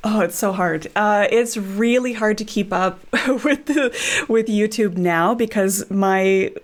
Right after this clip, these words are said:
my excitement and my focus, it's like I really want to serve the people who have already committed and paid for the course and are immersed in that and are part of the community. So what I like to do is make sure that if I'm sort of teasing out a concept, I like to test that out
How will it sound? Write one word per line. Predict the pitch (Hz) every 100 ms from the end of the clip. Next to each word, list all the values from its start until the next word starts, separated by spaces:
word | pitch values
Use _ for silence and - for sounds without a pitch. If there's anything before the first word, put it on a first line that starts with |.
| -
my | 202
excitement | 196 - 392 370 247
and | 220
my | 208
focus, | 214 269 226 202 196
it's | 190 202
like | 202
I |
really | 196 196 214 220
want | 208 190
to |
serve | 180 190 180
the | 185
people | 190 180 175
who | - 185
have | 185 170
already | 175 180 180
committed | - 208 233 226 220
and | 170 160 - - -
paid | - 226
for | 220
the | 202
course | - 190 190 -
and | 175
are | 165
immersed | 185 180 190 -
in | 185
that | 185 180 180 170
and | 156
are | 147
part | - 208
of | 185
the | 180
community. | - 196 185 185 180 180
So | 180 196 180 - - - -
what | 208
I | 208
like | 208 226 247
to | 202
do | 190
is | 180 190
make | 185
sure | - 185 180
that | 180 -
if | 190 190
I'm | 185 180 180 180 _
sort | - - 180
of | 175 196 - - - _
teasing | - 240 220 214
out | 202
a | 180
concept, | - 254 240 220 185 - -
I | 190
like | 226
to | 220
test | 190 - 208 -
that | 185
out | 185 185